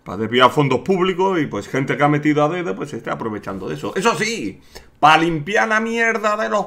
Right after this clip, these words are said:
perros y de los cheniles, pa eso seguro que buscan a cuatro tontos que se creen toda esta propagan-,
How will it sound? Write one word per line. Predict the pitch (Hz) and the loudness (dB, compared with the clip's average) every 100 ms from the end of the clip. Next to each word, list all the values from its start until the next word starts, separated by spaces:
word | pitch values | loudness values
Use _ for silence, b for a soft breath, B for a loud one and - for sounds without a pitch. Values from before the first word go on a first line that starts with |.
| - | 0
perros | 214 214 214 | 2 2 0
y | 208 | -2
de | 208 | 0
los | 208 202 | -2 -2
cheniles, | 202 208 226 233 220 | -4 -2 0 0 0
pa | 170 | -2
eso | 185 190 | -2 -4
seguro | 190 180 165 | -2 0 2
que | 160 | 2
buscan | 151 147 160 151 147 b b - - | 0 0 -2 -4 -8 b b -6 -2
a | 127 | 0
cuatro | 139 156 151 143 | 4 4 4 4
tontos | 165 165 143 117 | 6 4 4 0
que | 120 | -2
se | 120 113 | -6 -6
creen | 127 127 107 | -4 -4 -2
toda | 135 | -2
esta | 131 117 | -2 -4
propagan-, | 120 117 135 170 131 | 0 2 2 0 -6